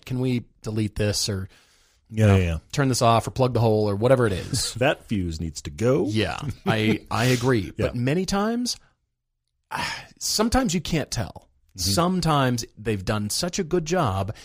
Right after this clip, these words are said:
Speaker 1: and they've mixed it with the resonators and the actual exhaust, and it's, it's really nicely mixed. And I don't mind it. I'll be
Speaker 2: Mm-hmm.
Speaker 1: honest. I do enjoy hearing that.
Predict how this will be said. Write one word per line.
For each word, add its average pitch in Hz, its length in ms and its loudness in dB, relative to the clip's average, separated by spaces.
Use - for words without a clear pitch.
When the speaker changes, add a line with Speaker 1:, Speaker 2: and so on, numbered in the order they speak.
Speaker 1:
and 131 140 2
they've 120 180 4
mixed 139 420 0
it 120 160 0
with 113 340 -2
the 117 220 -2
resonators 107 1000 0
and 101 260 -6
the - 80 -8
actual 127 440 -2
exhaust, 92 640 -6
and 120 120 0
it's, - 300 -4
it's - 220 -8
really 180 220 -6
nicely 175 420 -2
mixed. - 520 -2
And 139 120 -12
I - 60 -4
don't 196 180 -4
mind 220 280 2
it. 202 240 2
I'll 95 120 2
be 180 120 4
Speaker 2:
Mm-hmm. 170 100 2
Speaker 1:
honest. 202 340 -2
I 131 100 -10
do 180 360 -4
enjoy 175 360 0
hearing 185 380 -2
that. 123 300 -2